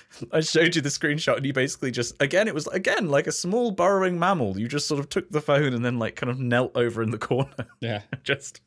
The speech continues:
Speaker 1: just had to have a
Speaker 2: I
Speaker 1: moment.
Speaker 2: think I said to you, "I need to go and lie down in a dark room with a cool flannel on my forehead just for a bit, just to try and,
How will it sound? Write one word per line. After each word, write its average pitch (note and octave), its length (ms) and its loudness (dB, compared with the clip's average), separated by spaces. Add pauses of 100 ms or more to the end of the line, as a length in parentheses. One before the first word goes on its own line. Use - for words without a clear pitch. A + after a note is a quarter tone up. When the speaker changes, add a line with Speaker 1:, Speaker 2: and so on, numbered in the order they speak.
(300)
Speaker 1:
just - 180 -4
had - 160 -2
to E3+ 60 -4
have D#3+ 100 -4
a C#3 60 -2
Speaker 2:
I - 20 -2
Speaker 1:
moment. G2 300 0
Speaker 2:
think B2+ 160 -2
I A#2+ 60 0
said A2 200 -2
to A#2+ 80 -2
you, A2+ 100 2
"I G#2+ 80 2
need A2 140 0
to - 80 -10
go A2 80 2
and G#2 100 0
lie G#2 160 0
down G2+ 200 -2
in F#2+ 100 -6
a G2 60 -6
dark G2 280 -4
room G2 220 -6
with F#2+ 120 -8
a G2+ 40 -12
cool G2+ 240 -6
flannel G2+ 460 -6
on G2 80 -6
my G2 100 -6
forehead G2+ 480 -6
just - 160 -6
for G#2+ 120 -6
a G2+ 40 -4
bit, G2+ 240 -4
just G#2 220 -12
to D#3+ 80 -4
try A2+ 160 2
and, G#2 160 -2